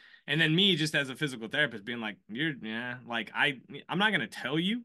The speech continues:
not to. You gotta figure it out on your own." But, like, a lot of the people's, the problems that people are thinking are just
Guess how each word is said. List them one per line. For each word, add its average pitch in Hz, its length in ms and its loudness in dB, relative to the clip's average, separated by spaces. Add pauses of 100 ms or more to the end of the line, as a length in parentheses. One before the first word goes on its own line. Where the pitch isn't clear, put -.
not 113 360 -2
to. 247 220 -2 (560)
You 139 100 -6
gotta 143 180 2
figure 131 300 2
it 120 60 2
out 120 140 0
on 117 100 -4
your 107 140 -4
own." 185 240 -2 (240)
But, 135 100 -4
like, 131 300 2
a 139 80 0
lot 185 240 6
of 196 60 0
the 185 80 2
people's, 170 360 0 (160)
the 143 160 -6
problems 160 600 2
that 143 180 0
people 151 300 -4
are 123 80 -4
thinking 135 360 -4
are 117 120 -2
just 123 320 -4